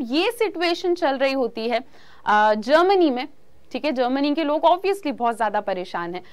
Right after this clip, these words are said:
वॉर से परेशान हैं, पॉलिटिकल स्टेबिलिटी नहीं है और अब पैसों की भी दिक्कत स्टार्ट हो गई।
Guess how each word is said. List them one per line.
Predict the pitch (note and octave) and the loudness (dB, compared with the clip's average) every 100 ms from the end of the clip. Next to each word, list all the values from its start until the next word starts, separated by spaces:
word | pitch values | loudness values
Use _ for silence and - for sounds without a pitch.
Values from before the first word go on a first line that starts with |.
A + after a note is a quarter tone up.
| - - A#3+ | -20 -10 2
वॉर | D4+ F4 | 6 6
से | F4 E4+ | 4 0
परेशान | B3 A3+ A#3 A#3 A3 | 2 0 0 -2 -2
हैं, | B3 - | -6 -2
पॉलिटिकल | D#4+ F4 G4+ F4 C4 | 2 4 4 0 0
स्टेबिलिटी | B3 - D4+ B3+ D#4 C#4+ C#4 | -2 -4 -4 0 0 0 -2
नहीं | A#3 A3+ | -2 -4
है | C#4 F#4 | -2 0
और | C4+ C#4+ | 4 4
अब | G#4+ A#4+ - | 4 0 0
पैसों | E4 F4+ F4+ | 2 2 0
की | D#4 | -2
भी | C4+ | -4
दिक्कत | A3+ A3+ - G#3+ | -4 -4 -6 -6
स्टार्ट | - F#3 F3+ | -6 -6 -6
हो | |
गई। | E3+ | -12